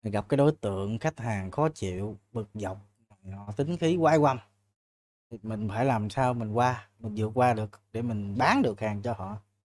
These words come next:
Mình cho họ ký hợp đồng. Lỡ gớt thì mình làm lại. Mình làm, mình, mình phải nghĩ là cái chuyện tôi hơn thua đủ ông, không phải là tôi nói lại những lời khó nghe để tôi trả lại ông.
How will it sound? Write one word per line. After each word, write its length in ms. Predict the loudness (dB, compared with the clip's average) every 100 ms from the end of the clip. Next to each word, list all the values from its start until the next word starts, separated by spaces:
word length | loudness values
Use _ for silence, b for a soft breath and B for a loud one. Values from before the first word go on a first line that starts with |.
| _ _ _ _ _ _ _ _ _ -10
Mình 260 | -2 -2 2
cho 140 | 4 4
họ 120 | 2
ký 160 | 0
hợp 120 | 0 0
đồng. 160 | -4 -6 _ _ _ _ _ _ _ _ _ _
Lỡ 220 | -6 -2 6
gớt 200 | 8 8
thì 80 | 6
mình 120 | -2
làm 120 | -2
lại. 280 | -2 -4 -6 -14 _ _ _ _
Mình 80 | -6
làm, 480 | -4 -2 -4 -6 -10 -16 _ _ _
mình, 280 | 2 4 4
mình 140 | 2 2
phải 100 | 0
nghĩ 300 | 2 2 2
là 220 | 0 -2 _ _ _ 2
cái 100 | 2
chuyện 220 | 4 4
tôi 100 | 6
hơn 180 | 8 8
thua 140 | 8 6
đủ 200 | 6 6
ông, 140 | 4
không 80 | 2
phải 120 | 4
là 100 | 4
tôi 140 | 2
nói 200 | 2 2
lại 180 | 4 2
những 180 | 2 0
lời 140 | 0
khó 120 | 2 0
nghe 220 | 2 0
để 100 | 0
tôi 160 | -4 -4
trả 240 | 0 2
lại 120 | 6
ông. 200 | 8 6